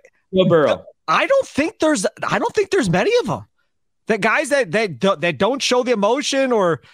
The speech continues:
Speaker 2: disappointment or the anger or hands on the helmet or something. And
Speaker 1: Mahomes.
Speaker 2: so far, he hasn't shown anything.
Speaker 1: Y-, y-,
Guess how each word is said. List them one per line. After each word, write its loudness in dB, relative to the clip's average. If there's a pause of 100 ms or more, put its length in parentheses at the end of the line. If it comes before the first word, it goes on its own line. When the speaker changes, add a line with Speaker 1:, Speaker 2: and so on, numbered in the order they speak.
(160)
Speaker 2:
disappointment 0
or 0
the -4
anger 0
or 0 (140)
hands -2
on 0
the -4
helmet -2
or -8
something. -4 (380)
And -2
Speaker 1:
Mahomes. 2
Speaker 2:
so 0
far, 0 (220)
he -2
hasn't -4
shown -2 (120)
anything. -2 (480)
Speaker 1:
Y-, -10
y-, -12